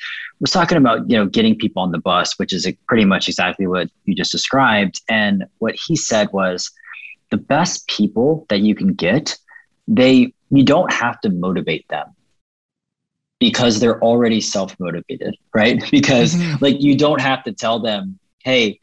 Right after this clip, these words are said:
Speaker 1: have this, have this book done by X date." I mean, sure, sometimes you gotta read stuff together as a team and, like,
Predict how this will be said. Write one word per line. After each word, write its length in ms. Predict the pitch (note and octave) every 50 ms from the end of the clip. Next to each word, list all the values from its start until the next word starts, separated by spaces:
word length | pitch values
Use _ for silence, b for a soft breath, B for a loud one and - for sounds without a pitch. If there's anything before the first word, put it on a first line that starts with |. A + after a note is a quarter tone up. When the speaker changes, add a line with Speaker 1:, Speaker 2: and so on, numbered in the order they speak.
| _ _ _ _
Speaker 1:
have 240 | - - B2 B2 A2+
this, 240 | B2 A2 G#2 - _ -
have 200 | A#2+ A#2+ A#2 A2+
this 140 | A2 A#2 G2
book 280 | - - A2+ G#2+ - -
done 260 | A#2 G#2+ G#2+ G#2 G2
by 180 | F#2+ G2 G2 G2
X 200 | F#2+ F#2 - -
date." 200 | - G2 F#2+ -
I 60 | C3
mean, 200 | C3 C3 C3 A#2+
sure, 260 | - - - A#2+ G#2+
sometimes 560 | - - C3 B2+ B2 - A#2+ A#2 A#2 A2+ G#2 A#2+
you 60 | A2
gotta 140 | A2 G#2+ G#2+
read 120 | G#2+ G2+
stuff 200 | - A2+ G2+ -
together 380 | - G#2+ F#2 A2 G#2 G2+ G#2 G2+
as 120 | F#2 F#2
a 60 | F#2+
team 440 | - - A2+ A2 G#2+ G#2 G#2 G2+ G2
and, 100 | F#2+ F#2+
like, 240 | F#2 F2+ F2+ -